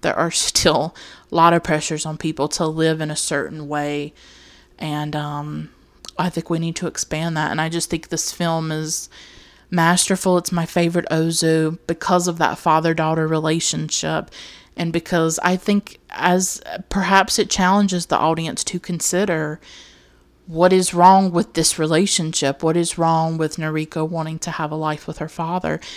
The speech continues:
Ozu had a life with his mother. He lived with his mother his entire life. I'm not saying that's coming through the film. I don't want to make any kind of pronouncements about his life, but I wonder if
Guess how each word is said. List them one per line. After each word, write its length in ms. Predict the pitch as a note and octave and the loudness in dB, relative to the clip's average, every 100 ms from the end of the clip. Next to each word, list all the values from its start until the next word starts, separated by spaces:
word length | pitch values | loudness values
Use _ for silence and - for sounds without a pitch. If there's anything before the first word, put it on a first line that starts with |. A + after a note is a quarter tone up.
| - - - | -18 -2 6
Ozu 480 | G3 B3+ G#3+ G3 F3 | 8 8 6 4 4
had 160 | E3+ | 4
a 40 | E3+ | 4
life 300 | E3+ F3+ - | 4 2 0
with 140 | E3+ | 0
his 160 | F3+ F3 | 0 2
mother. 520 | E3+ A3+ F3 C#3 E3 _ _ - _ | 4 4 0 -6 -10 _ _ -20 _
He 120 | - | 0
lived 240 | G3 F#3+ G3+ | 4 4 4
with 140 | G3 | 2
his 180 | G3 F#3 | 2 2
mother 280 | F#3 G3 E3+ | 2 2 2
his 180 | E3 E3 | 0 -2
entire 460 | E3 E3+ E3 E3 | 0 2 2 2
life. 500 | D#3+ E3 F3+ D3 D#3 - - - - | 2 2 2 0 -4 -12 -16 -16 0
I'm 240 | - B3 A#3 | 6 8 8
not 220 | F#3 - | 6 4
saying 720 | - F#3 F3 F3 E3 D#3+ D#3 - | 2 4 2 0 -4 -6 -8 -6
that's 340 | D#3+ D#3+ - | 0 0 0
coming 420 | - - G3 E3 | -4 2 2 2
through 300 | - - A#3 | 0 2 4
the 140 | B3 D#3+ | 6 2
film. 320 | - D#3+ D#3+ | 0 -2 0
I 80 | F3+ | 0
don't 180 | F3 A2 | -2 -2
want 140 | D#3 | -4
to 60 | D#3+ | -6
make 220 | D#3 - | -8 -8
any 180 | D3+ D3+ | -8 -8
kind 340 | - D3+ D3+ | -6 -4 -2
of 140 | D3+ | -4
pronouncements 840 | - C#3+ D3+ A#3+ A#3 - D3+ - - | -4 -4 -2 -2 -2 -2 -4 -4 -4
about 260 | D#3+ D#3+ | -4 -4
his 220 | E3 D3 | -4 -4
life, 420 | D3+ D3 D#3+ F#3+ - - - - - _ | -4 -4 -4 -6 -10 -20 -20 -20 -20 _
but 100 | F#3 | 4
I 120 | F#3+ | 6
wonder 520 | F#3 F3+ C4 G#3+ F3 | 6 6 6 6 4
if 400 | F3 F3 - - | 0 -2 -8 -18